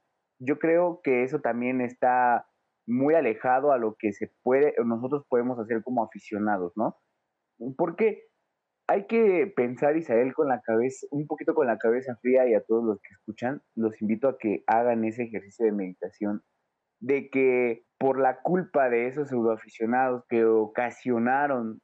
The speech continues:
todo esto, habrá familias que dejen de re-, percibir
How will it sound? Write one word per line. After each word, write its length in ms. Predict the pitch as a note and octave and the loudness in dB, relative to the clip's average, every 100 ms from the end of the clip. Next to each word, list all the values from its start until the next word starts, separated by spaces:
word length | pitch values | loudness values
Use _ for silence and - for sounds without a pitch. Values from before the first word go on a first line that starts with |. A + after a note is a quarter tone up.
| - | 0
todo 280 | C3 C3 | 4 4
esto, 440 | A#2+ B2 - C3 - _ | 4 0 -2 -4 -4 _
habrá 280 | - B2+ E3 | -2 0 0
familias 600 | G3 F3+ D#3+ E3+ F#3+ G3 _ _ _ _ | 0 0 2 2 0 -2 _ _ _ _
que 680 | C#3 C3+ B2+ B2 A#2+ A#2 A2+ _ | 0 4 4 2 2 0 -2 _
dejen 600 | - A#2+ A#2+ E3+ F3+ F#3+ | -6 -2 0 -2 0 0
de 140 | C#3 A#2 | 2 0
re-, 240 | G#2+ A#2 | 0 -2
percibir 760 | - A#2+ A2 - A2+ C3 D#3+ | 0 -2 -2 -4 0 4 2